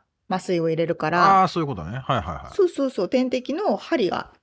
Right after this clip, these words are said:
Speaker 2: なるほど。
Speaker 1: 必要になるわけですよ。
Speaker 2: うんうんうん。
Speaker 1: 私の場合、前もそうだったんですけど、
Speaker 2: うん。
Speaker 1: なかなかね、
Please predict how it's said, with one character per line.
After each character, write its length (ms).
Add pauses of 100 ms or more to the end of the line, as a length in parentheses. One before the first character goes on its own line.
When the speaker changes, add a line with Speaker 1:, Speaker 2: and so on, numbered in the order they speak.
Speaker 2:
な 180
る 60
ほ 80
ど。 40
Speaker 1:
必 180
要 60
に 80
な 120
る 80
わ 80
け 100
で 60
す 100
よ。 60
Speaker 2:
う 20
ん 40
う 20
ん 300
う 20
ん。 20
Speaker 1:
私 300
の 100
場 160
合、 60
前 240
も 100
そ 140
う 20
だ 80
っ 80
た 100
ん 60
で 80
す 80
け 140
ど、 340
Speaker 2:
う 20
ん。 420
Speaker 1:
な 140
か 120
な 140
か 100
ね、 340